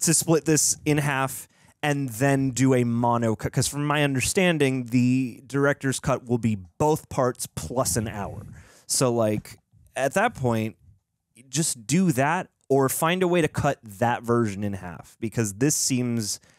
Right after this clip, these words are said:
I don't know, like, I, I, I would be fascinated s-, in the future when more, you know, when you can, I'm sure there are N D As and whatever. I would, I would be curious to hear the story of this later down the line, because I, if I was Zack Snyder making a movie,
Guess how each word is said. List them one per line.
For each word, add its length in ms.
I 120
don't 120
know, 180
like, 160
I, 600
I, 80
I 40
would 140
be 80
fascinated 800
s-, 240
in 220
the 180
future 640
when 320
more, 340
you 180
know, 140
when 160
you 80
can, 260
I'm 80
sure 160
there 140
are 40
N 80
D 220
As 80
and 120
whatever. 380
I 100
would, 200
I 80
would 140
be 120
curious 460
to 80
hear 140
the 80
story 460
of 120
this 240
later 380
down 240
the 80
line, 440
because 360
I, 40
if 120
I 140
was 180
Zack 300
Snyder 480
making 340
a 80
movie, 380